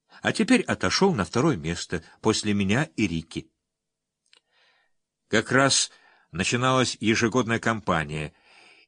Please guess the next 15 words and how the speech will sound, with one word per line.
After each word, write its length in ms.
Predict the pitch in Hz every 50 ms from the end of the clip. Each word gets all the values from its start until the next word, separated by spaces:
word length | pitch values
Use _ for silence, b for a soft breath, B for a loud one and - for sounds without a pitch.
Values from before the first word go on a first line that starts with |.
| _ _
и 160 | - 101 107
наш 340 | 98 104 104 107 - - - _
ужин 360 | - 151 175 - 110 104 104 -
с 140 | - - -
тестем 520 | - - 92 90 - - - 92 82 78 - _ _ _ _ _ _ _ _ _ _
был 300 | - 76 76 127 160 160
для 160 | 139 107 127 127
нее 320 | 123 127 127 135 139 135
очень 500 | - - 120 131 131 - - 139 131 b b b
важен, 560 | - 90 101 139 131 107 85 - 85 78 - _ _ _ _ _ _ _ _ _ _ _ _ _ _ _ _ _ _ _ _ _ _ _
поскольку 600 | - 98 98 - - 160 135 - 160 156 143 B B B -
и 120 | 143 135
Бетси, 720 | 117 92 110 110 113 120 - - - - 110 107 104 107 _ _ _ _ _ _ _ _ _ _
и 120 | - 110
Поль 340 | 107 - 131 135 131 131 b